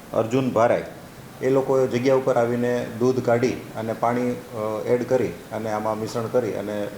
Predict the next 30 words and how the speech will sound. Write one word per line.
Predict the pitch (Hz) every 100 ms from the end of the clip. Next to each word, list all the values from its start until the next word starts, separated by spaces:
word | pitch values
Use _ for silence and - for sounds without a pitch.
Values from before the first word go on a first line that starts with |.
| 104 -
પાછો | 110 107
રવાના | 104 117 110
કરવાની | 107 107 110 107 104 - - -
આખી | - 117
પેલી | 107 113 104
પ્રક્રિયામાં | 120 - 117 110 107 104
સંડોવાયેલા | 113 113 104 104 98
છે. | 135 156 - - - -
અને | 107 120
જે | 123 131 127
આરોપી | 117 127 131
પકડવાના | 127 131 131 131
બાકી | 120 120 139
છે, | 143 101 82 - - 113
બાલુ | 117 127
કોડિયાતા, | 123 117 110 85 82 - -
એ | 135
છે, | 135 135
એ | 127 127
આ | 120
ડ્રાઈવરો | 113 117 123 123
સાથે | 127 120 113
સેટિંગ | 123 131 123
કરી | 139 95 - - - - -
અને | 110 117 117 117
એમને | 117 - 123 127
ફોડીને | 127 139 135 117
પછી | 117 120
એમને, | 127 120
અ, | 127